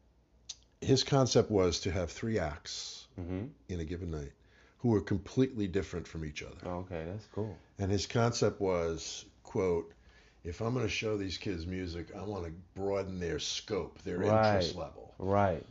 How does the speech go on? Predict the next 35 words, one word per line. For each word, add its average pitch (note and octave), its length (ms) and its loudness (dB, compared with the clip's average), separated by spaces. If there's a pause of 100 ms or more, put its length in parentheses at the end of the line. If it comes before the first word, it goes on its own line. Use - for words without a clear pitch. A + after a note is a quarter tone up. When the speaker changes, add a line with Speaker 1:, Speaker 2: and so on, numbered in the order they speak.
(140)
Speaker 1:
So G#2+ 220 0
you're G2+ 120 2
not C3+ 180 2
coming C#3 280 4
here A#2+ 280 4
just G#2 260 -2
to A#2+ 60 -2
listen G#2+ 380 0
to F2+ 80 -2
stoner G2+ 460 2
music F#2 720 0
or D#2 220 -2
heavy G#2 260 0
metal F#2 340 2
music F#2 680 0
Speaker 2:
Right. F2+ 240 2
Speaker 1:
or E2+ 80 0
what, F2 360 -4
classic G#2+ 560 0
music G2+ 400 -2
or E2+ 100 -4
country G#2+ 380 -4
music. F#2+ 280 -8 (320)
You're C3 100 2
gonna A#2+ 180 4
hear G#2 360 4
three B2+ 260 0
different A#2 420 0
bands, E2+ 540 -2 (600)
three A2 100 0
different G#2+ 340 0
acts, E2 460 -6
I - 20 -10
should D#2 240 -10
say. - 140 -14